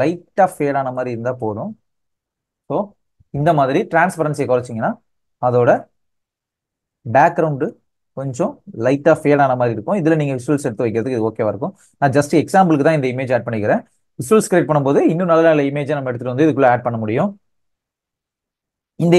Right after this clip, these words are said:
இமேஜை எப்படி சேஞ்ச் பண்றது அப்படின்னா, இங்க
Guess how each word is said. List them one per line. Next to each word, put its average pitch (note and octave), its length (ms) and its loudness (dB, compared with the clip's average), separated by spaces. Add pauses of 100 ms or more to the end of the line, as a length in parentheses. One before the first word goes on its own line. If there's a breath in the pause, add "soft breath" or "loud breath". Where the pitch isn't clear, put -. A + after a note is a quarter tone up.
இமேஜை G3+ 320 6 (120)
எப்படி F3+ 260 2 (540)
சேஞ்ச் A3 300 2
பண்றது C#3 360 0
அப்படின்னா, A#2 300 -2 (1200)
இங்க D#3+ 140 -2